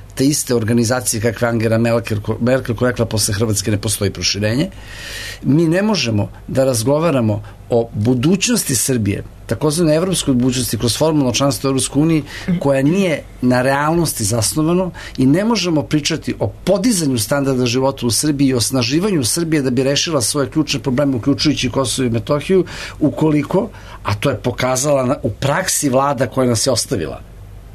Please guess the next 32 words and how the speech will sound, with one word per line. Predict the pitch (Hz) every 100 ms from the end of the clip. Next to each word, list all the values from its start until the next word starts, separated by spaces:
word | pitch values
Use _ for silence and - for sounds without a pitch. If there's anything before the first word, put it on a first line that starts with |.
| -
posle | 107 -
ove | 131
četiri | 107 127 107 104
godine, | 123 151 175 160 - - - - -
sami | - - - 175 240 240 180 120 -
razaramo | 127 143 156 147 165 123 113 113
svoje | 110 131 123
sopstvene | - 143 - - 131
ref-, | 120 135 -
resurse, | 147 143 180 160 - 147 -
a | 101 - -
čak | - 214 -
ni | 147 143
u | 139
razgovorima | 185 196 165 143 127 123
sa | 117
tom | 117 135
Evropskom | 135 139 139 - 147
unijom, | 147 131
čak | 107 170 170
ni | 156
u | 147
tom | 131 170 143
procesu | 156 156 151 151
integracije | 143 123 135 139 - 147
koja | - 123
je | 104
trenutno | 131 131 101
u | 117
toku, | 120 120 139 - - - - -
ne | 127
dobijamo | 123 156 139 175 143 131